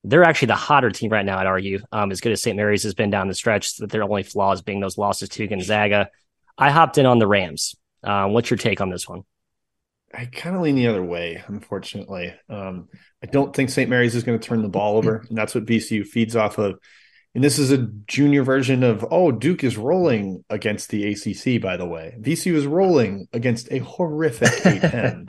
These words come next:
Speaker 1: <laughs> Yeah.
Speaker 2: Like, congratulations, you beat a conference that had no one with even a shot at an at-large.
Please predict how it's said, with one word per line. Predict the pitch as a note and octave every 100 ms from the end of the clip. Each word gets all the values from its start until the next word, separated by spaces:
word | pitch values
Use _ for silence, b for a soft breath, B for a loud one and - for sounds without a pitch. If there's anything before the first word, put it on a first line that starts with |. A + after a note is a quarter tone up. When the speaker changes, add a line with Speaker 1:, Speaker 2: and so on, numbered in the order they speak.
| -
Speaker 1:
<laughs> | -
Yeah. | G#2 G2+
Speaker 2:
Like, | F2+
congratulations, | C3 C3 A#2 A#2 A#2 A#2 G#2 G#2+
you |
beat | G2 A2 G#2 -
a | G#2 - G2+ -
conference | A2 G2+ A2 -
that | G#2+
had | G#2 G#2
no | A2 B2
one | C3 B2+ A#2
with | A2+ -
even | A#2 A2
a | G2
shot | - - A2 -
at | G#2+ F#2+
an | G2+
at-large. | F2+ G2+ F2 E2 -